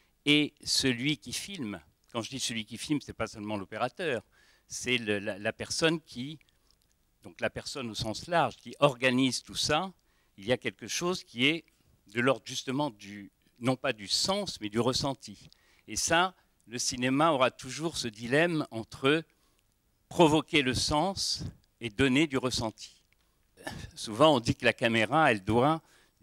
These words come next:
dépasser la description. Elle n'est pas là pour décrire, elle est là pour inscrire quelque chose. Et dans ce quelque chose, il y a le ressenti,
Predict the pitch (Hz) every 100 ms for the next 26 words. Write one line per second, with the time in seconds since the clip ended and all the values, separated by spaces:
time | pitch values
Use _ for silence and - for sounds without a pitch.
0 | - 139 - 127 - 170 160 107 131 120
1 | - 131 - 127 98 _ _ _ _ _
2 | 98 98 113 110 135 127 95 - 113 -
3 | - 180 196 - - 107 92 113 139 -
4 | 117 - 135 135 - - 165 - 113 -
5 | 98 - 147 190 - - _ _ 104 104
6 | 147 139 123 101 110 - 175 143 107 135
7 | 156 120 - 123 - -